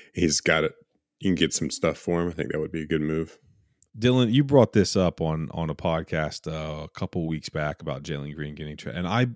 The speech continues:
Speaker 2: I blew it off immediately. I was like, "I can't." The person who dropped that has no credibility. I can't imagine Jalen Green getting traded.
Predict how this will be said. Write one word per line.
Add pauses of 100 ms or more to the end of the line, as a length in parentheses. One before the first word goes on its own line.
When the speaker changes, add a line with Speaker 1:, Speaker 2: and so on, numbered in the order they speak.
Speaker 2:
I
blew
it
off
immediately.
I
was
like,
"I
can't." (420)
The
person
who
dropped
that
has
no
credibility. (140)
I
can't
imagine
Jalen
Green
getting
traded.